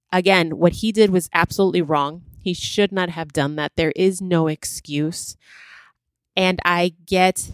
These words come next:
that Chip Ganassi's hand was forced to letting him go.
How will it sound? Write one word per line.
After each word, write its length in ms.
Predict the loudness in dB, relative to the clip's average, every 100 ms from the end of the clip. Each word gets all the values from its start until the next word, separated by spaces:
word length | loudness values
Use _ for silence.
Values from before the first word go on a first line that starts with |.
| -10
that 380 | -4 -2 -2 -6
Chip 280 | -6 -6 -4
Ganassi's 1120 | -6 -2 -4 -4 -8 -8 -8 -12 -18 -16 -8
hand 280 | -4 -2 -2
was 160 | -4
forced 560 | -2 2 2 2 -2 -14 -20 -20 -20 _ _ _ _ -20 -14
to 360 | -2 2 2 2
letting 360 | 0 -4 -6
him 200 | -8 -8
go. 380 | -2 2 2 0